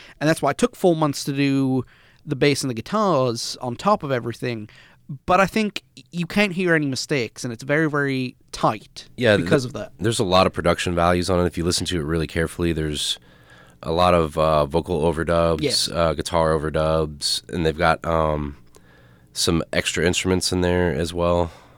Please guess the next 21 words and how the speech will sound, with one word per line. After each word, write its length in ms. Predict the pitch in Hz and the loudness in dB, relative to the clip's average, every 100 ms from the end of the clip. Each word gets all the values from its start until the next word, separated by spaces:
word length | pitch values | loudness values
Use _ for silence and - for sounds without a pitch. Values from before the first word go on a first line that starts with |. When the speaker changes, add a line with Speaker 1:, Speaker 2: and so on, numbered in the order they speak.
| - - | -20 -20
Speaker 2:
um, 520 | - 85 80 80 76 60 | -6 -2 0 0 -2 -4
that, 280 | 76 53 | -8 -6
that 220 | 73 78 - | -4 -4 -4
we'll 300 | 76 76 71 - | -6 -6 -8 -10
get 140 | 85 78 | -8 -6
to 120 | 85 | -2
here 80 | 82 | -2
in 80 | |
a 40 | 78 | 0
minute. 280 | 80 82 - _ _ _ _ - - - | 0 -2 -6 _ _ _ _ -20 -20 -12
Speaker 1:
Yep. 120 | 170 | -8
Speaker 2:
So. 180 | - 73 - - - - | -6 -6 -8 -20 -16 -4
Speaker 1:
I 60 | |
mean, 160 | 175 175 196 | 0 0 -2
th-, 160 | 185 185 _ | -6 -20 _
this 280 | 170 202 262 | -4 -2 0
album 300 | 254 247 233 | 0 0 0
is 100 | 202 | -4
a 580 | 170 160 151 143 139 131 - - | -2 -2 -2 -4 -4 -6 -8 -12
four-person 760 | - 202 214 220 - 196 190 185 | -2 -2 -2 -6 -4 -2 -2 -2
album 380 | 196 196 208 | -2 -2 -4